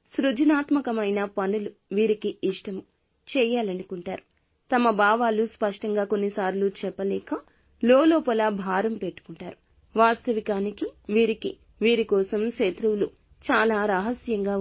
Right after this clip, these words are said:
ఉంటారు. కానీ స్నేహితులు కూడా వీరి ఆలోచనలు పూర్తిగా అర్థం చేసుకోలేరు. వీరి మనస్తత్వం చూస్తే స్నేహితుల్లో అస్సలు వీరు ఊహించలేని భావనలు ఉంటాయి. వీరికి చూసుకుంటే గనక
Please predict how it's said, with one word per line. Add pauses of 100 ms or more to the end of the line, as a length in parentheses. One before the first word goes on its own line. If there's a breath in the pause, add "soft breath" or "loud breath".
ఉంటారు. (240)
కానీ (200)
స్నేహితులు (120)
కూడా (100)
వీరి (160)
ఆలోచనలు (220)
పూర్తిగా (140)
అర్థం
చేసుకోలేరు. (540)
వీరి (180)
మనస్తత్వం (100)
చూస్తే (480)
స్నేహితుల్లో (260)
అస్సలు (120)
వీరు (180)
ఊహించలేని (220)
భావనలు (160)
ఉంటాయి. (580)
వీరికి (200)
చూసుకుంటే
గనక